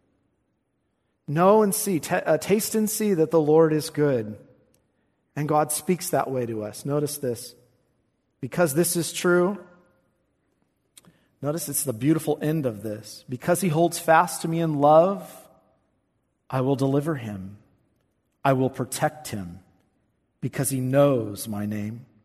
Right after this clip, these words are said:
When he calls to me, I will answer him. I will be with him in trouble.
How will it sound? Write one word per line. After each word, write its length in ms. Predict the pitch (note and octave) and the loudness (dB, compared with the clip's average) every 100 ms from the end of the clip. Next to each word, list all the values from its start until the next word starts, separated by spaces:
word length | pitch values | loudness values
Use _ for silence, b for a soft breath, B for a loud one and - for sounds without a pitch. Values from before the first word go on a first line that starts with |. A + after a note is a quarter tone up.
| _ _ _ _ _ _ | _ _ _ _ _ _
When 160 | - E3 | -2 0
he 80 | E3+ | 0
calls 420 | E3+ F3 F3+ - | 4 6 6 4
to 80 | E3+ | -2
me, 120 | D#3 | -2
I 140 | D3+ D#3+ | 2 4
will 180 | D#3 D3 | 4 2
answer 400 | D#3+ F3 D#3 B2 | 0 -2 -4 -6
him. 380 | B2+ A#2 A#2+ - _ _ _ _ - | -6 -8 -10 -16 _ _ _ _ 2
I 120 | D#3+ | 4
will 140 | F3 F3+ | 6 4
be 380 | A#2+ F3 F#3+ | 2 2 4
with 220 | A#3+ B3+ B3 | 6 4 2
him 240 | F#3 F3+ | -2 -2
in 200 | F3 D3+ | 0 -2
trouble. 540 | C3 - E3 C#3 - | -2 2 2 2 -4